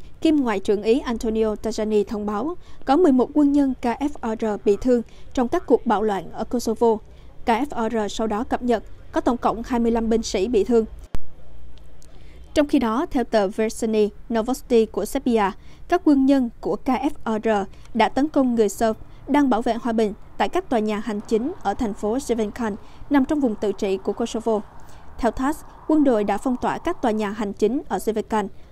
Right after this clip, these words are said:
Lebosavic, Zubin Potok và Kosovka Mitrovica.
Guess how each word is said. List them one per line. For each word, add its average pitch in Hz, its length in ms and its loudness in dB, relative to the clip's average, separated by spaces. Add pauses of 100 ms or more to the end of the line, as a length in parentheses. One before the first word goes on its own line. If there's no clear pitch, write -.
Lebosavic, 262 580 2 (280)
Zubin 233 320 2
Potok 269 380 -2 (360)
và 226 160 2
Kosovka 247 680 -2
Mitrovica. 220 680 -2